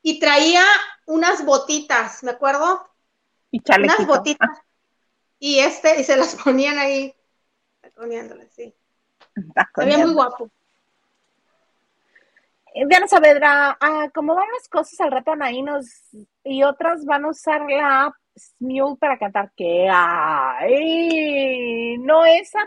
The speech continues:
Speaker 2: pero yo creo que tienen su programita. Es para, para afinar.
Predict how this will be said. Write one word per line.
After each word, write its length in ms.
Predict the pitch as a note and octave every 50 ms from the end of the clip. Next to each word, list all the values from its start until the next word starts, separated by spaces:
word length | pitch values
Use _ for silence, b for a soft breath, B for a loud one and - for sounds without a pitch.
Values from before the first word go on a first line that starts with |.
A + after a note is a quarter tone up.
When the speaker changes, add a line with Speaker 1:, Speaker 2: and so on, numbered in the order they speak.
| - _
Speaker 2:
pero 180 | - E4+ D#4 C#4+
yo 160 | D4 C4+ E4+ E4+
creo 140 | - F4
que 120 | - F#4 C4+
tienen 220 | - C#4+ D4+ F4
su 140 | - - C4
programita. 680 | - B3+ A3 G3+ G3 F#3+ F#3 F#3+ G#3 G3 - F#3+ G3+ G3 _ _ _ _ _ _ -
Es 180 | A3 A#3 A#3+ _
para, 600 | - D4 C#4+ C#4 A#3+ G3+ F3 E3+ D#3 D#3 D3 - - _ _ _ _ _ _ _ _ _ _ _ _ _ _ _ _
para 220 | - G#3+ G3+ G3+ G3
afinar. 360 | G3 - - F#3 F#3 F#3